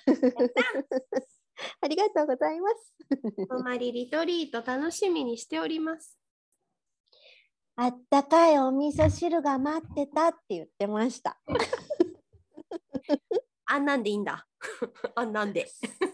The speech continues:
Speaker 1: それがいいんですよ、ともこさん。
Speaker 2: いや。
Speaker 1: ともこさんの愛がいっ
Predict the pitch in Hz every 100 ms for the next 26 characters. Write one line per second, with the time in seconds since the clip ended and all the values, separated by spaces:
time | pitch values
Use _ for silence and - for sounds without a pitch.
0 | - 170 147 143 147 277 392 381 359 359
1 | 339 330 311 277 226 202 208 180 165 160
2 | - - - - - 196 190 170 156 151
3 | 147 151 151 151 151 - 311 277 277 277
4 | 277 - _ - - _ _ _ 302 262
5 | 240 226 220 220 202 196 226 254 220 208
6 | -